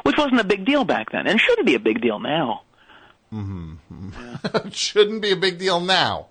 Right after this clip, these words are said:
Speaker 1: Do you think it should?
Speaker 2: Uh, yeah, I would. I would say a, a, a breakfast cereal laced with, with cocaine?
Speaker 1: Well,
Speaker 2: Yeah.
Speaker 1: I play on it all the time.
Speaker 2: Uh-huh.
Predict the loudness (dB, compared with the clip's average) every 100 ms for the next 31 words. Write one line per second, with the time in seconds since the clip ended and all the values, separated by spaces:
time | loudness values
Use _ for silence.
0 | _ -8 -2 0 2 2 2 0 0 -8
1 | _ _ _ _ _ -4 2 4 4 4
2 | 4 6 4 4 2 2 2 2 0 -2
3 | -2 0 0 -2 -2 -2 -4 -6 0 0
4 | 0 -4 -6 -2 -2 0 -2 -4 -4 -4
5 | -4 -8 -6 -6 -8 -18 -8 -6 -6 -2
6 | -2 -2 -4 -4 -6 -8 _ _ -4 0
7 | 4 4 4 2 2 2 0 2 2 2
8 | 2 2 2 0 -4 -6 -4 -4 -6